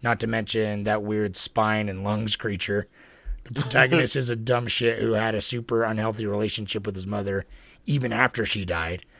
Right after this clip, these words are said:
Speaker 1: I love the zombie baby, though. I didn't check out the budget, but looks and feels low budget, but it was a lot of fun." Uh,
Speaker 2: Yeah.
Speaker 1: I'm glad you enjoyed it,
Speaker 2: I
Speaker 1: though.
Speaker 2: mean,
Speaker 1: That was one,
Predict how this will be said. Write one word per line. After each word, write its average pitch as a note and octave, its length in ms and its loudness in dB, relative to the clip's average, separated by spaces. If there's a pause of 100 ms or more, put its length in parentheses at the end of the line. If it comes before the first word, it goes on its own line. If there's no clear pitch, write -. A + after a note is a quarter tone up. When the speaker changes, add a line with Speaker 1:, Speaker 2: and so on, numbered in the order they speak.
(180)
Speaker 1:
I A#2 80 2
love A#2+ 280 4
the A#2 100 4
zombie A2+ 320 0
baby, G#2 300 0
though. G2 260 -4 (420)
I B2 60 0
didn't D3+ 200 0
check C#3 200 0
out C3 100 2
the B2+ 60 2
budget, A#2+ 560 2
but A2+ 160 -2
looks A#2 240 2
and A2+ 100 -6
feels A2 300 0
low G#2 220 0
budget, G2 360 -2
but G2 200 -2
it - 220 -12
was G#2 120 -4
a G2 60 -4
lot F2 160 -6
of - 60 -12
fun." D2+ 240 -14 (720)
Uh, B2+ 40 -6
Speaker 2:
Yeah. A#2 300 0
Speaker 1:
I'm G#3 120 0
glad B3+ 160 4
you G#3 60 2
enjoyed B2 260 4
it, G#2 40 2
Speaker 2:
I G2+ 40 0
Speaker 1:
though. G2 80 0
Speaker 2:
mean, F#2 80 -4 (100)
Speaker 1:
That C#3+ 100 0
was E3+ 140 2
one, C3 340 -2